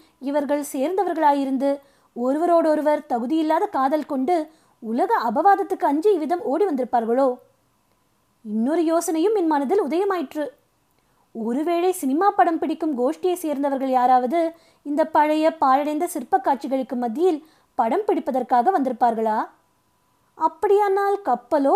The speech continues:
படகோ இத்தீவையொட்டி நிற்க வேண்டுமே. அப்படி ஒன்றும் நாம் பார்க்கவில்லையே. இவ்விதம் மனதிற்குள் பற்பல எண்ணங்கள் மின்னல் வேகத்தில் தோன்றி மறைந்தன.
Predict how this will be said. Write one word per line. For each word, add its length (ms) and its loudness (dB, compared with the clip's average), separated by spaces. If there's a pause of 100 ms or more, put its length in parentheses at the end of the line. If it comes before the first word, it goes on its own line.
படகோ 400 4
இத்தீவையொட்டி 720 0
நிற்க 240 -4
வேண்டுமே. 480 -4 (920)
அப்படி 400 -4
ஒன்றும் 360 2
நாம் 200 0
பார்க்கவில்லையே. 720 0 (1120)
இவ்விதம் 480 -2
மனதிற்குள் 640 -2
பற்பல 400 0
எண்ணங்கள் 540 -2
மின்னல் 400 0
வேகத்தில் 480 -4
தோன்றி 300 -2
மறைந்தன. 480 -2